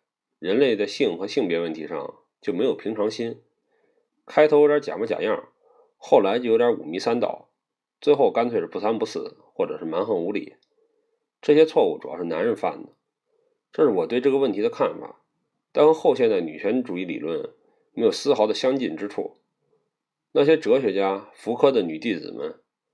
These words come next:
他们对此有着一套远为复杂和深奥的解读方法。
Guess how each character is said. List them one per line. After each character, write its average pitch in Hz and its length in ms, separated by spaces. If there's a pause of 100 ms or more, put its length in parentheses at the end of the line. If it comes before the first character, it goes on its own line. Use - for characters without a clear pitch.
(320)
他 151 120
们 160 80
对 156 160
此 82 280
有 80 140
着 85 100
一 110 100
套 87 260
远 76 220
为 95 120
复 - 220
杂 78 220
和 104 100
深 127 220
奥 107 120
的 - 100
解 - 140
读 - 120
方 117 240
法。 - 240